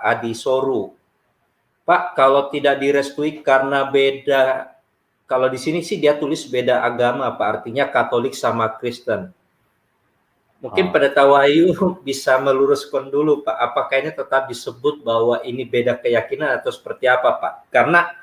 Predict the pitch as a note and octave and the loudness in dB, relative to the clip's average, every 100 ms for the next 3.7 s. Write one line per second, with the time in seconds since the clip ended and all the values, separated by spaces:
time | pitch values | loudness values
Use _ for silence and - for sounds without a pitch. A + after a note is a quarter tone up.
0 | _ _ - C#3 D3 D3 G3 E3 C3+ C3+ | _ _ 2 4 6 4 4 4 2 2
1 | C3+ C#3+ B2+ C3 - B2 - - C3 B2+ | 0 -2 -2 -2 0 0 0 -2 2 2
2 | B2+ A#2+ A#2 - _ _ _ _ C#3+ C3+ | 4 0 -2 -12 _ _ _ _ -2 0
3 | C#3 C3 D3+ D#3+ G3 G3 | 0 0 4 4 4 -2